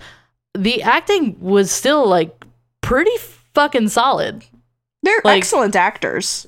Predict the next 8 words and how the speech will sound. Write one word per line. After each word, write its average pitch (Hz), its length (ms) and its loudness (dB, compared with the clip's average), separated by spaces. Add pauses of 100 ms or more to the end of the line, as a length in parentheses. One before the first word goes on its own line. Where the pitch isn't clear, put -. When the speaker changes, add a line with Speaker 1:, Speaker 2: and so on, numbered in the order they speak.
Speaker 1:
yeah, 170 420 0
they're 240 160 2
really 285 260 2
good 226 200 2
actors, 208 360 0
especially 233 480 0
with, 202 400 -2
like, 180 280 -2